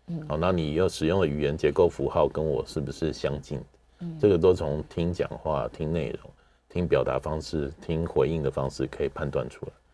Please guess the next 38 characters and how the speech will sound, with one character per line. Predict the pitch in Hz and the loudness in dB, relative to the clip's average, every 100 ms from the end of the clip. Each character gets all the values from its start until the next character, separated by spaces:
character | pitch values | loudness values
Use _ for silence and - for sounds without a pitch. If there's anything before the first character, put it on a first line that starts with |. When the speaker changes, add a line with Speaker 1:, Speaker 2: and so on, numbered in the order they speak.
| _ | _
Speaker 1:
嗯。 | 156 139 | -2 6
Speaker 2:
所 | |
以 | 107 | 8
为 | |
什 | 98 | 8
么 | 78 76 | 2 2
这 | 92 | 2
几 | 85 | 2
年 | 69 67 65 71 - | -2 -2 -4 -8 0
教 | 82 | 0
沟 | 87 82 82 | 4 2 2
通 | 78 | -2
表 | 80 60 | -4 -4
达 | - - | -4 -4
老 | 62 | -4
师 | - 69 69 - _ _ _ _ | -6 -6 -6 -10 _ _ _ _
很 | - 87 80 | -4 -2 -2
抢 | - 82 | -2 0
手？ | - - - _ | 0 -4 -6 _
因 | - | -6
为 | 80 | -4
大 | 80 | -2
家 | 73 | -2
都 | 80 | -2
需 | - | 0
要 | 76 | 0
学 | 71 60 | 0 -2
这 | 71 | 0
个 | 67 | 0
东 | 65 65 | 0 -4
西， | 69 | -2
然 | 71 | 0
后 | 82 | 2
我 | |
们 | 65 69 | 0 -2
大 | 80 78 | 0 2
部 | 85 | 2
分 | 78 85 69 60 | 2 2 0 -4